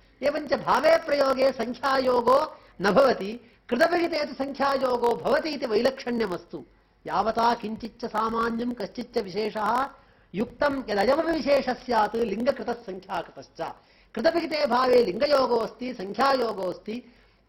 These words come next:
तिङ्गविहिते भावे तु लिङ्गयोगो नास्ति, संख्यायोगो, इदमपि एकं वैलक्षण्यमिति भाष्ये भाष्यकारः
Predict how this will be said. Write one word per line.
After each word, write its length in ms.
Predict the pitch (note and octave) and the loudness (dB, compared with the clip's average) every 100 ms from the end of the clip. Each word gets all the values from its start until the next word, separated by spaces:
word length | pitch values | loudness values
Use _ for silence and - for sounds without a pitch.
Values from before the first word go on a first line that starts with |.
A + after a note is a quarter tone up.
| _ | _
तिङ्गविहिते 640 | G#3+ D4 F4 E4+ D#4+ D4 B3 | 0 2 4 4 4 2 4
भावे 360 | A#3+ B3 A#3 | 4 4 4
तु 100 | A#3 | 2
लिङ्गयोगो 640 | E3+ G#3+ D4+ C#4+ B3+ B3 | -4 -4 2 2 4 2
नास्ति, 380 | A#3 G#3 - - | 2 -2 -6 -10
संख्यायोगो, 680 | F#3+ A3+ C#4 C4 A#3+ G#3+ G#3+ | -4 0 2 2 0 -2 -4
इदमपि 460 | F3+ C#4 D#4+ C#4+ B3 | 0 0 0 0 -2
एकं 320 | G#3+ G#3+ A#3+ | -2 -4 -4
वैलक्षण्यमिति 760 | F3+ F#3+ G3 - F3 D#3+ D#3 | -4 -4 -8 -14 -12 -12 -10
भाष्ये 420 | D3 C3+ - F3 C3+ | -8 -8 -10 -10 -8
भाष्यकारः 800 | C#3+ - G3 F3+ D#3+ D3+ D3 | -8 -10 -8 -6 -4 -6 -12